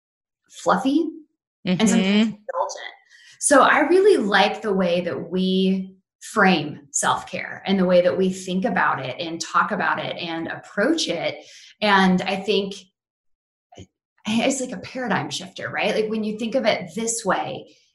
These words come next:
Speaker 1: it's, it's really fundamental and really, really important.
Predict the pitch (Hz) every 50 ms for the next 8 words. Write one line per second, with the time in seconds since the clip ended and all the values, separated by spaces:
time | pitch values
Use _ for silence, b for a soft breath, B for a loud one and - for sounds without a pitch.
0 | b _ _ 202 202 190 185 185 - - - - - - - - 190 190 - 190
1 | 180 185 214 220 208 208 202 196 196 - - - 190 175 180 175 156 147 151 156
2 | 185 180 - - - - - - 160 156 165 165 160 170 185 180 175 180 170 160
3 | 165 160 165 165 - - 139 135 - - - 143 - - - - - -